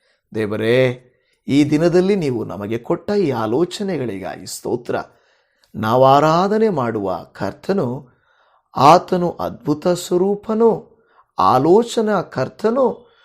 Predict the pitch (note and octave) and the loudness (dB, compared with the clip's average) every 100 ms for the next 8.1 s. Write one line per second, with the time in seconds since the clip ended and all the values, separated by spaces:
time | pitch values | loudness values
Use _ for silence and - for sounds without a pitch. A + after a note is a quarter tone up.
0 | _ _ A#2 A#2+ D3 G#3 - - B3+ C4 | _ _ -2 4 4 4 -2 -4 2 2
1 | A#3+ F3+ C3+ G2 - A2+ F3+ A3+ G#3+ C3+ | 2 0 -2 -6 -4 -2 4 4 4 0
2 | - _ _ - D#3+ G#3 - B3 A#3 G#3 | -10 _ _ -6 -4 -6 -2 0 2 2
3 | D#3+ C3 F#2+ - A2+ D#3 G3+ F#3 - _ | 0 -2 -8 -8 -6 -2 0 0 -2 _
4 | _ _ - - A#2+ C#3 E3 G3+ E3+ D3 | _ _ -12 -6 0 0 2 0 -2 -4
5 | C3 A#2+ - - A2+ B2 C3 - _ _ | -6 -10 -14 -10 -6 -2 -2 -4 _ _
6 | _ _ _ A#2 A#2 G#2+ A#2+ D3 G3 C#3 | _ _ _ -4 -2 0 0 0 0 0
7 | A#2 - - C3 G#2+ G2 F2+ G#2+ C#3+ D#3 | -2 -6 -6 -4 -4 -4 -6 -2 2 2
8 | - | 0